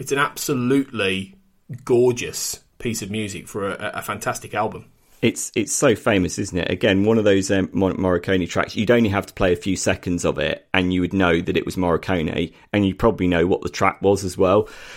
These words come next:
Speaker 1: Mm-hmm.
Speaker 2: Uh, 'cause it's another one of those really famous bits of film, film music that turned up on countless compilation albums and chill out albums, and it's, it's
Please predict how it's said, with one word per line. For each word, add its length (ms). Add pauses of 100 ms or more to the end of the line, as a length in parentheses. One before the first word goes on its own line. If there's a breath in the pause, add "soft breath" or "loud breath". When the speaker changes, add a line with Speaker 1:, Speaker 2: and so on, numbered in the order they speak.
(240 loud breath)
Speaker 1:
Mm-hmm. 200
Speaker 2:
Uh, 380
'cause 140
it's 180
another 320
one 220
of 100
those 640
really 400
famous 340
bits 260
of 80
film, 380
film 300
music 320
that 160
turned 260
up 160
on 240
countless 480
compilation 680
albums 440
and 100
chill 220
out 120
albums, 640
and 160
it's, 320
it's 280